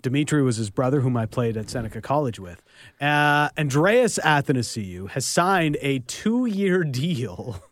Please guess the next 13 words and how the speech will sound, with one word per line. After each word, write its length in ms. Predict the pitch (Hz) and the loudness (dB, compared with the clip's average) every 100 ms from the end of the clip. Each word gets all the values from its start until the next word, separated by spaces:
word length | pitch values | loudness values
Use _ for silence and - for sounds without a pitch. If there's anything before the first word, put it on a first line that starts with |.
| - - - - | -20 -20 -14 -12
<laughs> 540 | - 185 175 170 156 120 | -10 -10 -8 -6 -8 -4
worth 760 | 139 196 226 147 107 - - - _ _ _ | 0 2 2 2 -2 -8 -18 -20 _ _ _
four 680 | _ - - 185 220 240 240 208 | _ -12 -2 2 4 4 4 2
point 540 | 165 175 175 170 143 | 2 4 4 2 -4
two 420 | - 220 233 233 | -2 2 2 0
five 600 | 180 208 185 190 196 202 165 | 0 2 4 4 4 2 2
million 600 | 170 196 208 196 196 190 | 2 4 4 4 2 0
per 360 | 147 185 202 202 | 2 2 4 2
season 640 | - 220 240 233 220 160 95 _ _ _ _ _ | 0 0 2 4 4 2 -2 _ _ _ _ _
with 160 | 165 160 | 2 2
the 80 | 170 | 2
Chicago 580 | 175 - 165 175 180 165 | 0 2 2 4 2 2
Blackhawks. 920 | 165 170 170 165 120 - - - | 2 2 2 0 0 -4 -10 -10